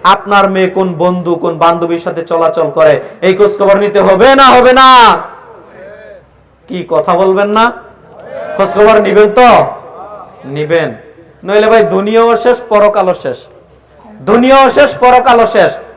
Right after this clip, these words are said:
খোঁজ খবর নিতে হবে যে কোনো মূল্যে। যুব সমাজ ধ্বংসের কারণের কথা বলছিলাম।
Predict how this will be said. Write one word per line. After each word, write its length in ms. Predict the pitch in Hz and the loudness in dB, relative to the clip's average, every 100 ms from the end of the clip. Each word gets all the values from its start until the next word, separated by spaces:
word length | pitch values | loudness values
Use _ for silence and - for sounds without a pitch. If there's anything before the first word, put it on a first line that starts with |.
| - | -2
খোঁজ 200 | 240 226 | -2 0
খবর 260 | 226 226 | 2 2
নিতে 220 | 220 220 220 | 2 2 0
হবে 200 | 190 196 | 2 0
যে 140 | 208 | 0
কোনো 220 | 208 202 | 0 -2
মূল্যে। 420 | 190 190 185 151 - - 147 | -2 -2 0 -2 -4 -16 -4
যুব 240 | 220 226 | 0 2
সমাজ 360 | 226 214 190 160 | 2 0 -2 0
ধ্বংসের 380 | 190 185 202 175 | -2 -2 -4 -2
কারণের 440 | 180 185 190 180 | -2 -2 -2 -6
কথা 240 | 185 185 | -4 -4
বলছিলাম। 500 | 170 262 - 175 165 | -2 -4 -4 -2 0